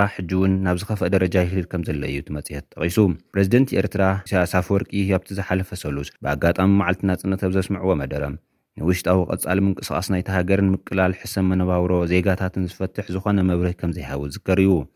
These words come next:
ብሰንኪ መንግስቲ ኤርትራ ዝኽተሎ ዘይስርዑን ዘይንጹርን ባጀታዊ ስርዓት፣ መብሓት ቁጠባ ብንግዳዊ ትካላት ህግደፍን ከምኡ እውን ብሰራዊት ዝመሓደራ ትካላት ቁጠባት ሃገርና ተዳኸመ ክመጽእ ከም ዝጸንሐ ክኢላታት ክገልጹ ጸኒሖም እዮም።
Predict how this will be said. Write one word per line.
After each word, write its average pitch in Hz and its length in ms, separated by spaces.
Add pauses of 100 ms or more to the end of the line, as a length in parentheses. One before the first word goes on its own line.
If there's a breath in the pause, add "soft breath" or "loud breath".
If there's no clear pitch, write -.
ብሰንኪ 104 480
መንግስቲ 98 340
ኤርትራ 92 300
ዝኽተሎ 98 540
ዘይስርዑን 92 540
ዘይንጹርን 95 480
ባጀታዊ 92 520
ስርዓት፣ 87 500
መብሓት 80 400
ቁጠባ - 280 (120)
ብንግዳዊ 92 420
ትካላት 92 420
ህግደፍን 95 540 (120)
ከምኡ 123 220
እውን 101 180
ብሰራዊት 98 560
ዝመሓደራ 92 460 (100)
ትካላት 90 540
ቁጠባት 92 440
ሃገርና 92 420
ተዳኸመ 92 440
ክመጽእ 90 400
ከም 95 180
ዝጸንሐ 85 440
ክኢላታት 76 500
ክገልጹ 78 340
ጸኒሖም 76 360
እዮም። 101 200